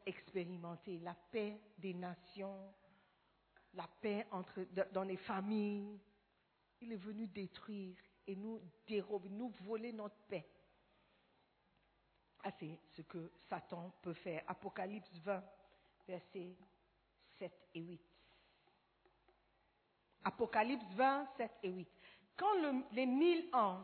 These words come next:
seront accomplis, Satan sera relâché de sa prison et il sortira pour séduire les nations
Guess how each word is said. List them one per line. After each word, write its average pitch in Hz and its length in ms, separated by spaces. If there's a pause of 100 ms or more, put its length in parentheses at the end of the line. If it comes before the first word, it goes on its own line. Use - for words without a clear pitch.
(120)
seront 226 220
accomplis, 180 760 (560)
Satan 220 640 (840)
sera 226 260
relâché 214 500
de 196 100
sa 180 200
prison 175 480 (580)
et 311 200
il 392 260
sortira 226 520
pour - 200 (240)
séduire 277 680
les 208 180
nations 190 500